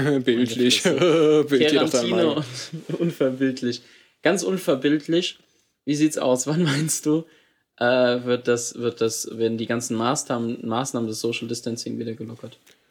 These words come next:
Speaker 2: Oder wie lange können wir es aufrechterhalten auch?
Speaker 1: Hm, also,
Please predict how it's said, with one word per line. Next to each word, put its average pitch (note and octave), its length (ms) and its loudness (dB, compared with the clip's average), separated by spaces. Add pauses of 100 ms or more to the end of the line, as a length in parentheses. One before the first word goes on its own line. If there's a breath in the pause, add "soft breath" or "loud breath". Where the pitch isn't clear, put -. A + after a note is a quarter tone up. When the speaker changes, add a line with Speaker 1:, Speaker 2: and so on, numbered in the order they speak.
(600 loud breath)
Speaker 2:
Oder B2+ 160 0
wie D3 60 -4
lange D3 180 0
können D3 160 0
wir C3 80 4
es B2 80 -4
aufrechterhalten A2+ 640 -6
auch? B2 100 -16 (760)
Speaker 1:
Hm, G#2 500 -4 (500)
also, G2 360 -10